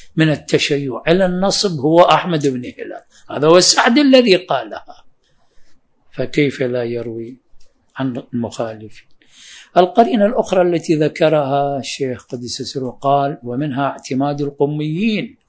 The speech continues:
على الرواية كالصدوقين وابن الوليد وسعد بن عبد الله،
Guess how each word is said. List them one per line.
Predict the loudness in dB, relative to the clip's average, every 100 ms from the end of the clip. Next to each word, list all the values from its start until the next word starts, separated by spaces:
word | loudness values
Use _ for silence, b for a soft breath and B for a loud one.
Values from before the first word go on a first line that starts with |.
| b b b b
على | 6 8
الرواية | 6 6 8 10 10 8 4 -2 -10 -20 -20 b b b 0
كالصدوقين | 2 2 2 2 2 -2 2 4 4 2 0
وابن | -2 -2
الوليد | -2 -2 -2 -2 0 -2 -2
وسعد | -4 -4 -4 -4
بن | -8 -8
عبد | -10 -10 -8 -8
الله، | -2 0 0